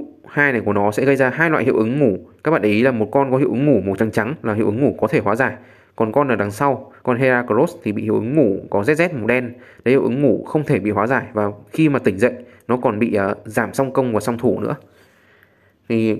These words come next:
Darkrai là một con, ờ, cực kỳ tốt. Nếu các bạn cảm tưởng như là nuôi, ờ, nó với tốc độ cao chẳng hạn,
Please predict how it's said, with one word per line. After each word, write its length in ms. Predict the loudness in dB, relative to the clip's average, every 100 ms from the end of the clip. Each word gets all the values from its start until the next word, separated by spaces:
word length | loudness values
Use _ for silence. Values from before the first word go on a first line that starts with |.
| -4 -4
Darkrai 360 | 0 2 2
là 60 | -2
một 120 | -4
con, 200 | -2 0
ờ, 160 | 0 -2 -6 _ -4
cực 140 | -2
kỳ 100 | 0
tốt. 240 | 0 0 2
Nếu 100 | 0
các 100 | 2
bạn 120 | 0
cảm 180 | -2 -2
tưởng 160 | 0 0
như 100 | 0
là 120 | 0
nuôi, 400 | 2 2 2 0
ờ, 120 | -2
nó 200 | 0 0
với 100 | 2
tốc 160 | 0 2
độ 180 | 0 0
cao 160 | -2 -2
chẳng 100 | -2
hạn, 140 | -4